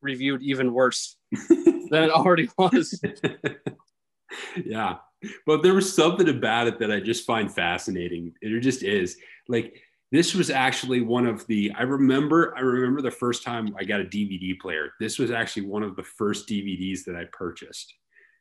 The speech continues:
Speaker 2: I think that was in part because of the timing of it,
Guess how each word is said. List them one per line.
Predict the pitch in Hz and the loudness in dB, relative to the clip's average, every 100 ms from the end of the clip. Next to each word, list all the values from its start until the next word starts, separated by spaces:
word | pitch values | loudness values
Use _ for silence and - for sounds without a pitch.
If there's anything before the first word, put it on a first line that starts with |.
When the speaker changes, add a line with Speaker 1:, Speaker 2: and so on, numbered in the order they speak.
| _ _ | _ _
Speaker 2:
I | 107 | -2
think | 123 123 | 0 2
that | 123 | 0
was | 110 | -2
in | 113 123 113 | -2 -2 -2
part | 104 - 110 127 - 104 | -4 -6 -2 -2 -4 -10
because | 107 - 101 101 | -8 -6 -6 -6
of | 101 - | -8 -8
the | 90 | -10
timing | - 107 95 110 123 127 | -8 -8 -6 -2 -4 -4
of | 123 143 | -2 -2
it, | 139 | -4